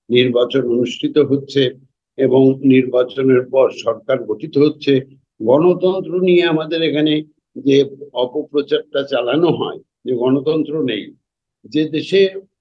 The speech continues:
প্রকাশ্যে বলে মানুষ যে গণতন্ত্র নেই,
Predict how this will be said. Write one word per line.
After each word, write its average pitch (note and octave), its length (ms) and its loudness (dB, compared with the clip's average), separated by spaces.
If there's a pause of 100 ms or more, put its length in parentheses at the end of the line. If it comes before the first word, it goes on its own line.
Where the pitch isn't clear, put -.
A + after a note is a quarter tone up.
প্রকাশ্যে F3 540 -2
বলে D3+ 380 0
মানুষ B2+ 380 -6 (480)
যে D3 140 -2
গণতন্ত্র C#3+ 720 -6
নেই, G2 240 -8